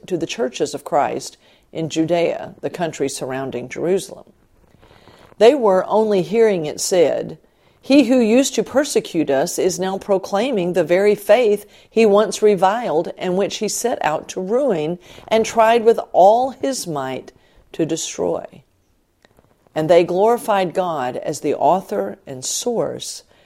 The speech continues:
of what had taken place in me. Wow. Galatians one, verses one through twenty-four is what I've just read to you. And I'm gonna be meditating on this today.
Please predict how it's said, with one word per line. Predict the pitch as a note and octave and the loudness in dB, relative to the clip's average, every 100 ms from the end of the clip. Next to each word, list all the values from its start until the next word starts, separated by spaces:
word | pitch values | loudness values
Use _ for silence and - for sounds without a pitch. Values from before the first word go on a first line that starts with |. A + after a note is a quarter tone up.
| _ _ _ | _ _ _
of | D3+ C#3 | -6 -2
what | D3+ F3 | -2 -4
had | F#3+ D3+ - | -6 -10 -10
taken | - D#3+ D#3 C#3 | -8 -8 -8 -14
place | - D3+ C3 - - - _ _ _ _ _ _ | -10 -10 -10 -14 -14 -14 _ _ _ _ _ _
in | - C#3+ C3+ | -12 -10 -10
me. | C#3 - - _ _ _ _ _ _ _ _ _ _ _ _ _ _ _ _ - | -14 -16 -20 _ _ _ _ _ _ _ _ _ _ _ _ _ _ _ _ -8
Wow. | D3 C#3+ - - - _ _ _ - - - - - _ - | -6 -6 -8 -16 -20 _ _ _ -12 -12 -12 -20 -20 _ -14
Galatians | D3 D3 D#3 - D3 - | -6 -2 -2 -2 -6 -8
one, | D3 C3+ A#2+ C3+ D3+ _ _ | -8 -8 -10 -14 -20 _ _
verses | C3+ C3 C#3 C#3 | -10 -8 -10 -8
one | C#3+ C#3+ D#3+ | -6 -6 -8
through | - C#3 | -10 -12
twenty-four | - D#3 D#3 - D3 C3 | -8 -8 -8 -6 -4 -2
is | B2 | -4
what | C3+ B2+ | -6 -6
I've | B2 | -8
just | - C3 - | -8 -12 -8
read | A#2+ A#2 | -8 -8
to | - - | -10 -16
you. | - - _ _ - _ _ _ _ _ _ _ _ _ | -18 -20 _ _ -20 _ _ _ _ _ _ _ _ _
And | - E3 | -8 -4
I'm | G3+ | -2
gonna | G3+ F#3+ | -2 0
be | F3+ | -2
meditating | F3 F#3 F#3 F3+ D3+ C3+ C#3 - | 0 -2 -2 -4 -8 -6 -8 -12
on | C3+ C#3 | -12 -8
this | C#3 C3+ - | -6 -6 -8
today. | D#3 B2 - - - | -12 -14 -16 -20 -20